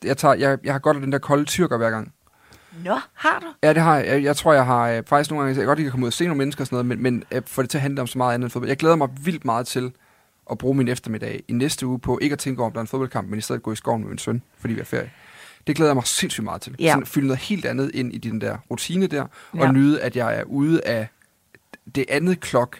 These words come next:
Speaker 1: der ligesom er femten, atten, enogtyve i morgen, femten, atten, enogtyve,
Speaker 2: Ja.
Speaker 1: så er der kvartfinale, så er det kun klokken en.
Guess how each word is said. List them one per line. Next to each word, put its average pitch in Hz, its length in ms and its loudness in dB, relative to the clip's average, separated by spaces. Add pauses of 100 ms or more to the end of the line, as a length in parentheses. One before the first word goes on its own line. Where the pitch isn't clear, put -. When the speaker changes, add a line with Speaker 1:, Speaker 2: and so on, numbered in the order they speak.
Speaker 1:
der 131 80 6
ligesom 123 320 -2
er 110 140 -6 (160)
femten, 151 440 -2
atten, - 280 -6
enogtyve 143 520 -2
i - 40 -8
morgen, 131 300 -2 (200)
femten, 131 360 -4
atten, - 300 -8
enogtyve, 143 520 0 (360)
Speaker 2:
Ja. 156 40 -8
Speaker 1:
så 147 100 2
er 127 40 4
der 120 40 -2
kvartfinale, 135 300 2
så 131 80 -4
er - 20 2
det 127 100 -2
kun 131 100 -2
klokken 120 220 -2
en. 131 60 -2